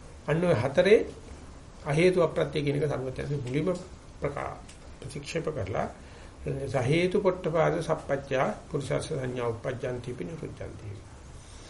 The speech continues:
ඉතින් මේ සහේතු සප්පච්චේ වෙනවා නම් අපේ හේතු ප්‍රත්‍යත් ස්ථිර නම් අපි පෙර කර කර්ම ටික ස්ථිර නම්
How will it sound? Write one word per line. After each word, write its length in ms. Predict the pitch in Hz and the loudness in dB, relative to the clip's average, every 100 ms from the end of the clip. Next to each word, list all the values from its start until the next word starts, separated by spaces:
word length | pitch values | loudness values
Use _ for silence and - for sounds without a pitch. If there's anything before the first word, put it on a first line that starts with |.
| - | -10
ඉතින් 220 | 151 170 | -2 0
මේ 140 | 165 156 | 2 4
සහේතු 480 | 151 131 165 170 - | 4 4 4 4 2
සප්පච්චේ 640 | 151 - - 160 - 170 | 2 0 0 0 0 2
වෙනවා 320 | 156 156 160 135 | 4 6 4 4
නම් 320 | 135 156 113 185 262 - - - | 4 2 2 -4 -6 -10 -14 -12
අපේ 320 | - 147 180 | -10 4 4
හේතු 300 | 143 160 156 | 6 6 4
ප්‍රත්‍යත් 480 | 170 180 175 - 175 - - - 165 | 2 4 2 4 4 2 -12 -6 -4
ස්ථිර 340 | 151 - 139 | -2 6 6
නම් 120 | 110 - - - - - - - - - - | 6 -2 -6 -12 -12 -14 -14 -14 -16 -16 -12
අපි 180 | - 127 | -8 -4
පෙර 160 | 131 123 | -2 -2
කර 160 | 123 123 | -2 -4
කර්ම 240 | 131 127 | -4 -4
ටික 280 | 127 123 113 | -4 -4 -4
ස්ථිර 220 | - 208 | 2 4
නම් 240 | 170 107 | 4 2